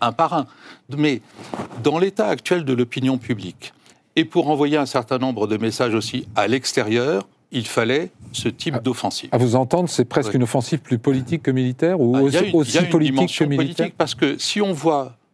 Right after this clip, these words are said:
Speaker 1: difficilement encore la stratégie qui va se préciser, on voit très bien les buts.
Speaker 2: Hmm.
Speaker 1: Le but,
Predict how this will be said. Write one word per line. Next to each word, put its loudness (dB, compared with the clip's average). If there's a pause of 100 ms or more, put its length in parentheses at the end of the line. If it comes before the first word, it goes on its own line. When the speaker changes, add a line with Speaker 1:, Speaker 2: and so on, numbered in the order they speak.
(160)
Speaker 1:
difficilement -2
encore 0
la -4
stratégie -2
qui -6
va -2
se -6
préciser, -4
on 0
voit 0
très -2
bien 0
les 0
buts. -4 (140)
Speaker 2:
Hmm. -2 (140)
Speaker 1:
Le 2
but, -2